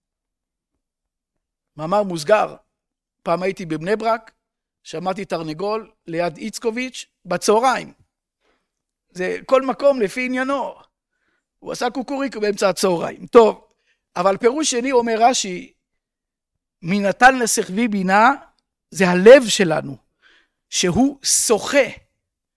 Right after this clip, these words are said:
סין וכף. הכוונה רואה וצופה ומחשב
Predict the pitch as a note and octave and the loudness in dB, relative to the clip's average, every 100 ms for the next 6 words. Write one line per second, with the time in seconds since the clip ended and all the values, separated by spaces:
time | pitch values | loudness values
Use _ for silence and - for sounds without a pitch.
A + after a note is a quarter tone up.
0 | _ - - B3+ C#4 C#4 - F3 F3+ - | _ -8 -4 -2 -2 -6 -10 -6 -6 -2
1 | A3+ E3+ - - _ _ _ - - E3+ | -2 -2 -6 -20 _ _ _ -12 -6 -4
2 | F3 G#3+ A3 - _ _ - F3+ G#3+ C4+ | -2 -2 -2 -6 _ _ -6 -2 4 6
3 | C4 - - _ _ _ _ _ _ _ | 6 2 -14 _ _ _ _ _ _ _
4 | _ _ _ _ _ - - - F3+ A#3 | _ _ _ _ _ -20 -20 -8 6 6
5 | A#3 A3+ F#3 A#3 C4+ G4 - - A3 G#3+ | 8 2 4 4 4 0 -4 0 2 2
6 | - G3+ - C4+ | 2 2 6 6